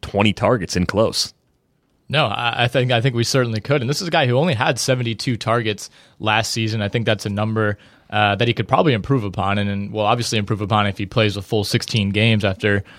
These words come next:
Speaker 2: uh, playing in only thirteen last year. The question for me is the touchdowns, though. Thirteen touchdowns in thirteen games,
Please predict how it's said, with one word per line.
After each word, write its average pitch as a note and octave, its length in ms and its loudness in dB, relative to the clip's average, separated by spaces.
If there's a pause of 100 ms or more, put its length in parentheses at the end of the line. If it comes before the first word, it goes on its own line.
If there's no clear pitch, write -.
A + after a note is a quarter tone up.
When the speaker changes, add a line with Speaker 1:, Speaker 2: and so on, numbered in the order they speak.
(280)
Speaker 2:
uh, G2 180 2
playing G#2+ 240 2
in G#2 80 2
only G2 180 -2
thirteen G2+ 680 0 (340)
last A2+ 380 -2
year. G#2+ 300 -2 (600)
The C3 100 0
question A3 280 0
for D#3 80 0
me C#3+ 120 2
is A#2 100 0
the F#2+ 80 -8
touchdowns, - 520 -4
though. G#2 100 -8
Thirteen D3+ 540 0
touchdowns B2 520 2
in A2 120 0
thirteen A#2 480 -2
games, G#2+ 520 0